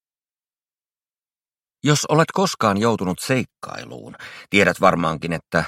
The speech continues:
kaikki alkaa useimmiten jostakin hyvin vähäpätöisestä ja miltei huomaamattomasta asiasta.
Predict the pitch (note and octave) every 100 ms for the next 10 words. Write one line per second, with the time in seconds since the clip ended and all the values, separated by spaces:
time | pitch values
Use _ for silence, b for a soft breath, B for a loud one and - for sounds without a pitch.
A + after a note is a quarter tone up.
0 | - E2+ D2+ - D#2 D#2+ G2 G#2 G#2 G#2+
1 | F#2+ F#2 F#2+ F2+ F#2 - F2 F2 E2+ G2+
2 | D3 C3+ A#2 G#2+ F#2+ - E2+ E2+ D#2+ D#2+
3 | - C#2+ D2 D2+ C#2+ - D2+ C#2+ D#2+ C2+
4 | C2+ B1+ - - C2+ - B1+ - - -
5 | -